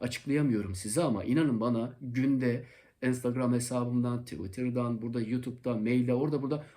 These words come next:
o kadar güzel geri dönüşler alıyorum ki çok sayıda değerli insandan insanların hayatına dokunabilmek güzel. Ve bu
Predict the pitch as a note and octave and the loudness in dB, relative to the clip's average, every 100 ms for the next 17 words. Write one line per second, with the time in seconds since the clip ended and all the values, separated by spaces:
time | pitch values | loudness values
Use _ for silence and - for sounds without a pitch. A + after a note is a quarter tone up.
0 | _ C3 D#3+ F3 A3 E3+ D3 C3+ B2+ D3+ | _ -4 2 2 4 4 2 0 2 2
1 | D#3 A#2+ - A2 G2 - G#2 A#2+ E3+ A3+ | 4 2 0 -2 -4 -6 -2 4 6 6
2 | - G#2 F2 - E3+ - G#2+ F#2 F2+ F#2+ | 2 -2 -4 -4 -4 -4 -4 -4 -4 -2
3 | F#2+ A2 F#2+ E2+ E2+ A#2+ D3+ - - - | -2 -4 -6 -8 -4 -4 -4 -10 -20 -4
4 | B2 B2 C#3 C3 C3+ D3+ B2+ A2+ G#2 A#2 | 0 2 2 2 0 0 0 -2 -2 -2
5 | C3 A2+ - G#2+ G#2+ G#2 G#2 G#2 F#2+ F2 | 0 -2 -2 -2 0 0 0 -4 -6 -4
6 | E2+ A#2+ A#2 A3 | -2 -2 2 0